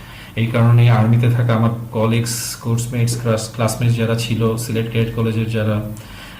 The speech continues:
এক্স ক্যাডেটস, আমার আত্মীয় স্বজন সকলেই আমার জন্য বেশ উদ্বেগ, উৎকণ্ঠা প্রকাশ করেছেন। আহ, তাদের সকলের কাছেই আমি বিশেষভাবে কৃতজ্ঞ।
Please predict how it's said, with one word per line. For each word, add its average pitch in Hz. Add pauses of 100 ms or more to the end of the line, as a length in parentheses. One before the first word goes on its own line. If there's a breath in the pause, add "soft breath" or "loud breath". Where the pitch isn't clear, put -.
এক্স 110
ক্যাডেটস, 113 (580 loud breath)
আমার 113
আত্মীয় 107
স্বজন 123
সকলেই 120
আমার 104
জন্য 107
বেশ 110 (120)
উদ্বেগ, 117 (300)
উৎকণ্ঠা 120
প্রকাশ 120
করেছেন। 120
আহ, -
তাদের 113
সকলের 117
কাছেই 120
আমি 113
বিশেষভাবে 117
কৃতজ্ঞ। 117